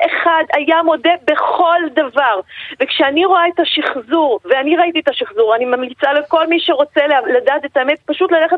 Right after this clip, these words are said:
ולראות את השחזור של ה-, אמ, של, שהוא עושה בשטח. רואים אדם ח-,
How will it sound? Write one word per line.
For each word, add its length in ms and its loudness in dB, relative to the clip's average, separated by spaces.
ולראות 320 0
את 120 -2
השחזור 520 -2
של 240 0
ה-, 240 2
אמ, 420 2
של, 340 0
שהוא 300 0
עושה 360 0
בשטח. 640 0
רואים 560 0
אדם 460 0
ח-, 200 -10